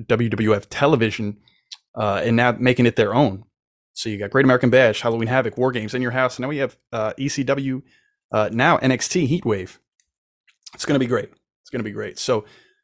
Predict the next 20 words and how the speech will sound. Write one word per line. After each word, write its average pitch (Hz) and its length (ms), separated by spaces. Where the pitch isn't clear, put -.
really 160 360
looking 160 220
forward 135 300
to 143 180
it. - 220
Gonna 120 160
give 120 140
you 127 80
my 120 100
predictions. 135 720
And 117 280
if 110 100
you 123 80
want 135 180
a 127 40
little 127 160
history 131 460
in 120 60
addition 117 460
to, 123 420